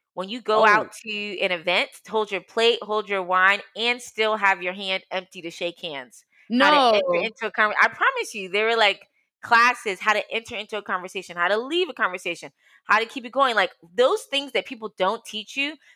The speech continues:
Speaker 1: but we
Speaker 2: Mm.
Speaker 1: know are so valuable in the professional world. And it's like, these things really matter,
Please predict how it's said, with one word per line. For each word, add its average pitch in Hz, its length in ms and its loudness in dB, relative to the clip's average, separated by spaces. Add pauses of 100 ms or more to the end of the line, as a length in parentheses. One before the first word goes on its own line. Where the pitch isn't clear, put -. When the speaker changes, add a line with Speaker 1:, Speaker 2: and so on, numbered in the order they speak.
(140)
Speaker 1:
but 202 100 0
we 226 180 0
Speaker 2:
Mm. 185 100 -4
Speaker 1:
know 226 200 4
are 180 120 2 (140)
so 220 260 4
valuable 208 680 2 (140)
in 202 200 -8
the 190 80 -4
professional 175 580 -6
world. 156 300 -6 (520)
And - 80 -2
it's 247 60 0
like, 269 160 0
these 294 200 -6
things 240 300 -6
really 254 360 -6
matter, 240 580 0